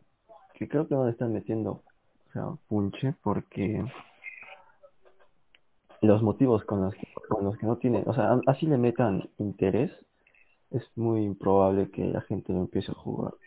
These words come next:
Primero por, por el delay, que solo sería posible, por lo que escuché, en Corea del Sur, o sea, bien, y a, y,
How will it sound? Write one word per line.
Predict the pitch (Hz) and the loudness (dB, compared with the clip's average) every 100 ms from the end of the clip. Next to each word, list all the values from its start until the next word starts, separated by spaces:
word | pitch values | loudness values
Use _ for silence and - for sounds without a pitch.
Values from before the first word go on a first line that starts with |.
| - | -6
Primero | - 101 110 107 | -2 2 4 4
por, | - 90 - _ _ - | 2 -4 -4 _ _ 0
por | 101 95 | 4 6
el | 92 | 6
delay, | 95 87 95 113 - - - _ | 4 4 4 2 -2 -14 -20 _
que | - 95 - 50 - - - - - - | -4 -2 0 -4 -8 -16 -14 -14 -16 0
solo | 120 104 | 2 2
sería | - 98 95 | 4 4 4
posible, | - 98 110 95 95 95 95 95 - - - | 2 -2 0 2 4 4 2 -2 -8 -20 -16
por | - 95 | -8 -6
lo | 95 | -6
que | - - - - - - - | -6 -8 -6 -6 -8 -10 -8
escuché, | 110 - - 110 | -6 -6 -4 -2
en | 98 101 | -2 -2
Corea | - 104 104 | 0 4 4
del | 98 98 | 4 0
Sur, | - 101 98 - _ _ _ _ | 0 -2 -2 -8 _ _ _ _
o | - | -4
sea, | 90 101 - _ - | -2 -4 -8 _ -4
bien, | 101 95 113 170 _ _ _ _ _ _ _ _ | 0 0 -2 -8 _ _ _ _ _ _ _ _
y | - 101 | -4 -2
a, | 139 190 - | 0 -2 -4
y, | - | -8